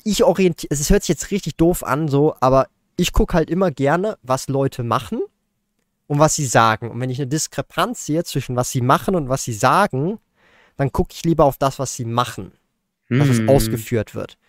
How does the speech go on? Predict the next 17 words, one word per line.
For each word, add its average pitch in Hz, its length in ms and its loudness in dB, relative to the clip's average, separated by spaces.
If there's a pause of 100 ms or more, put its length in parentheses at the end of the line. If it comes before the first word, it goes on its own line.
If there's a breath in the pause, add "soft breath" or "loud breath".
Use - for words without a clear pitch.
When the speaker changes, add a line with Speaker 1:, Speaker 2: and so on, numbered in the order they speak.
(360 soft breath)
Speaker 2:
Ja. 113 420 4
Speaker 1:
Und 143 380 2 (260)
wenn 147 240 2
du 160 120 6
halt 151 220 2
wirklich 190 320 0
so 160 320 0
at 147 160 2
scale 175 460 0
halt 147 240 0
guckst, - 600 -6 (360)
okay, 147 360 -2
was - 260 2
machen 160 320 0
denn 123 160 0
andere 117 460 -4
Leute 104 480 -10